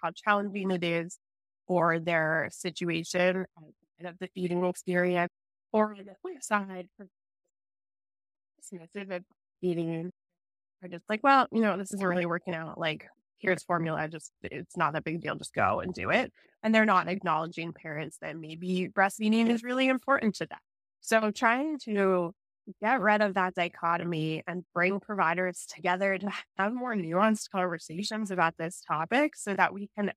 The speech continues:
actually support parents in reaching their goals and feeling like this is an empowering experience from start to finish, instead of something that has just become so wrought with shame and suffering and just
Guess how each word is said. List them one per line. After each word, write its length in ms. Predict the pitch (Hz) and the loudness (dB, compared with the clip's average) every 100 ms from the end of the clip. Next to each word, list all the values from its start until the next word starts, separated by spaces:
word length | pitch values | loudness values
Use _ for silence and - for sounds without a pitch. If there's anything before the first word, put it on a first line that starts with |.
| - | -6
actually 600 | 185 190 - - 202 190 | -2 -2 -4 -4 2 2
support 480 | 185 180 - 180 165 - | 2 -6 -4 -2 -2 -2
parents 440 | 170 165 165 185 _ _ _ - | 0 0 -2 -6 _ _ _ -4
in 160 | 175 | -2
reaching 400 | 175 226 208 196 | 2 0 2 0
their 140 | 185 175 | 2 0
goals 500 | 160 160 156 160 - _ _ 180 | -2 -2 -2 -6 -12 _ _ -4
and 160 | 175 - | -4 -4
feeling 320 | - 196 190 180 | -2 2 2 2
like 160 | 160 175 | -2 -4
this 180 | 165 | -6
is 140 | 185 170 | -6 -6
an 120 | 170 | -4
empowering 920 | 160 156 - - 180 180 180 170 160 | -4 -6 -12 -4 2 4 4 0 -2
experience 800 | 156 - - 165 170 160 156 156 | -6 -8 -8 -4 -4 -2 -4 -4
from 220 | - 165 - | -4 -6 -6
start 320 | - 160 - | -10 -10 -8
to 100 | 180 - | -8 -6
finish, 360 | 156 175 208 - _ _ _ | -2 0 -2 -4 _ _ _
instead 480 | 190 196 - - 220 | -4 -4 -2 2 4
of 180 | 220 214 | 4 0
something 440 | - 185 185 170 | -2 -4 -2 -4
that 120 | 165 160 | -4 -6
has 140 | 180 | -8
just 240 | 175 165 | -8 -8
become 340 | 190 - 160 165 | -10 -4 -4 -4
so 360 | - 233 220 | -4 0 0
wrought 380 | 170 170 165 - | 0 0 0 -2
with 120 | 175 | -6
shame 600 | - - 202 190 175 165 165 | -8 -2 2 4 2 -2 -4
and 200 | 170 160 - _ _ _ | -6 -8 -12 _ _ _
suffering 880 | - - 196 - 180 175 165 160 160 - _ _ - | -10 0 0 2 0 2 2 0 -4 -10 _ _ -6
and 480 | 175 165 160 165 170 - - 190 - | -4 -4 -4 -6 -8 -14 -20 -20 -4
just 320 | 185 180 - | 2 2 0